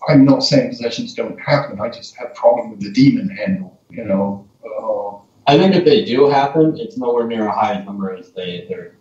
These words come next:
Speaker 2: claiming. Because I do believe that the
Speaker 1: Yeah.
Speaker 2: treat-, I do believe that the treatment itself, the actual exorcism itself, I, placebo effect is strong. I, I really think that people who are religious, or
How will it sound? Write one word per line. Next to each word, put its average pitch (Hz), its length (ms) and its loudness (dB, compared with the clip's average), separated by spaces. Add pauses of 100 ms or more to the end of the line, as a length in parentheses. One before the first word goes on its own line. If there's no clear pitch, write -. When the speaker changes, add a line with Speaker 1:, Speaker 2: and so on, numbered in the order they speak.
(120)
Speaker 2:
claiming. 101 580 -2 (220)
Because 127 260 4
I 131 220 2
do 160 180 4
believe 107 760 0
that 101 380 -8
the - 80 -20
Speaker 1:
Yeah. 131 180 2
Speaker 2:
treat-, - 200 -12
I 123 160 2
do 135 160 -2
believe 113 300 -6
that - 200 -6
the - 60 -16
treatment 110 400 -8
itself, - 680 -2 (180)
the 107 140 4
actual 107 680 0
exorcism 107 760 0
itself, - 560 2 (460)
I, 107 280 0 (240)
placebo 170 600 2
effect 107 300 -4
is - 140 -10
strong. - 520 0 (540)
I, 120 140 2
I 117 160 0
really 147 360 4
think 131 300 -8
that 104 300 -12
people 117 260 -12
who 107 200 -2
are 123 200 2
religious, 107 540 -6
or 107 480 -2